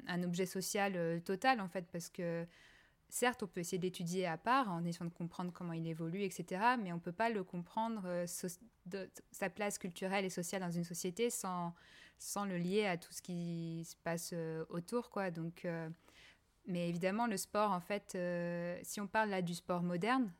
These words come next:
du sport qu'on connaît nous, ça, c'est, c'est une création, on va dire, euh, du, du dix-neuvième siècle.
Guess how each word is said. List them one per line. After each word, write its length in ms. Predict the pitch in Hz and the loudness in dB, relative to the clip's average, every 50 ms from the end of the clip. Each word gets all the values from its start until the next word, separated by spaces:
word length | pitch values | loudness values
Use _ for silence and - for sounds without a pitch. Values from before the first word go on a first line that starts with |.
| _ _ - | _ _ -12
du 80 | 175 | -12
sport 240 | - - - 185 180 | -8 -4 -4 -4 -2
qu'on 120 | - 180 | -2 -6
connaît 340 | 170 - 180 175 175 175 170 | -2 0 2 2 2 2 2
nous, 240 | 175 190 220 254 262 - - - - - - - _ - | 2 2 0 0 -2 -4 -12 -20 -20 -20 -20 -20 _ -8
ça, 180 | - 202 214 | -2 -2 -2
c'est, 420 | 214 - - 185 175 170 170 170 170 | 0 0 0 0 0 2 0 0 -2
c'est 160 | 170 - 180 | -2 -2 -2
une 160 | 170 170 175 170 | 0 0 -2 -2
création, 720 | - - - 208 208 202 190 185 - - 233 233 233 220 | -4 -6 -2 0 2 2 2 2 0 -2 -2 -2 -2 -2
on 60 | 196 | 0
va 180 | 175 170 170 175 | 0 0 0 0
dire, 280 | 170 185 214 226 220 190 | 0 0 0 0 0 0
euh, 160 | 190 180 175 | -2 -2 -2
du, 640 | 170 165 175 175 175 175 170 170 170 165 170 175 180 | -2 -2 -2 -2 -2 0 0 0 0 -2 -2 -4 -6
du 180 | 175 170 180 | -6 -4 -4
dix-neuvième 440 | 175 185 185 175 180 175 175 170 175 | -2 0 0 0 0 0 0 0 -2
siècle. 340 | 170 - 233 247 - - | 0 0 -2 -2 -2 -8